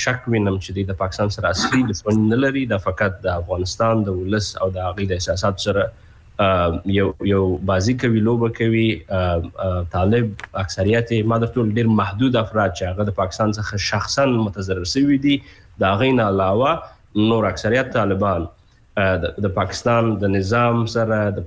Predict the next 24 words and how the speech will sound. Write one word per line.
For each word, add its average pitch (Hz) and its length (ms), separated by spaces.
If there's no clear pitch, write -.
پاکستان 98 500
د، 95 60
اه، 87 640
ت-، 85 240
تعهد 101 300
ډېر 131 160
لري 117 180
او 104 160
هغه 123 200
شکېدل 147 520
ناممکنه 127 420
دي. 107 140
تاسې 131 240
وګورئ، 156 280
د 127 40
هغه 131 540
امیر 117 240
خان 131 120
متقي 113 480
دی 104 180
په 87 160
پاکستان 113 340
کې 98 400
بزنسونه 90 460